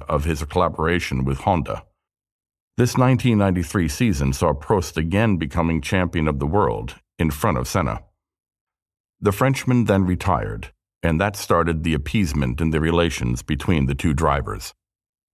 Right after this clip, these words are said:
For the nineteen ninety-four season, it was Senna who replaced Prost in the team, but the Brazilian was skeptical about his single-seater. During the tests of the Grand Prix of San Marino, the young Brazilian driver Barrichello suffered a disastrous accident.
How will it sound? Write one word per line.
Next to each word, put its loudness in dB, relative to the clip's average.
For 0
the 2
nineteen 2
ninety-four 2
season, -6
it -2
was 0
Senna 2
who 0
replaced -2
Prost 0
in -2
the -4
team, -8
but 0
the 2
Brazilian 2
was 0
skeptical -2
about 0
his -2
single-seater. -2
During 4
the 0
tests -2
of -2
the 0
Grand 2
Prix 2
of 0
San 0
Marino, -2
the 2
young 4
Brazilian 2
driver 2
Barrichello 0
suffered -2
a 2
disastrous -2
accident. -4